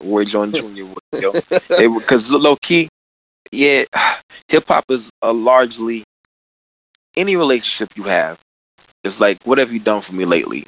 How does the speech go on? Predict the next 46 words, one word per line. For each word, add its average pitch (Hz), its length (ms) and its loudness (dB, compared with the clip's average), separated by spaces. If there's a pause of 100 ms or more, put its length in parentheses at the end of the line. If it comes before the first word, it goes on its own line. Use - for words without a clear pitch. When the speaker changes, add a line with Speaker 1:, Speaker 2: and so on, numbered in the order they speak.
Speaker 1:
It, 110 180 -2
it's - 180 0
cool 131 340 6
you 104 140 4
was 98 180 4
there 98 160 4
for 98 180 0
me, 95 120 2
like, 87 200 4 (120)
ten 98 240 0
years 92 220 2
ago. 90 220 2
Speaker 2:
Right. - 100 -2 (300)
Speaker 1:
But 107 80 4
what 143 180 6
Speaker 2:
Right. 151 80 6
Speaker 1:
are - 20 -2
we 135 100 2
doing? 113 360 -2
What, 135 180 6
what, 139 180 2
what 139 180 4
are, 127 120 2 (100)
what 135 140 2
are - 20 0
you 160 100 0
doing 139 280 0
for 123 200 -2
me 120 120 -2
now? 107 320 2
Is 90 140 -4
this 127 180 0
relationship 120 560 0
beneficial 110 560 -2
towards 107 300 2
me 104 100 -4
right 95 240 2
now? 95 200 -2 (460)
But 107 120 0
Speaker 2:
Right. 95 60 4
Speaker 1:
sometimes 123 500 2
it 110 100 0
is 117 280 2
good 127 280 4
to 107 160 -10
remember 107 520 0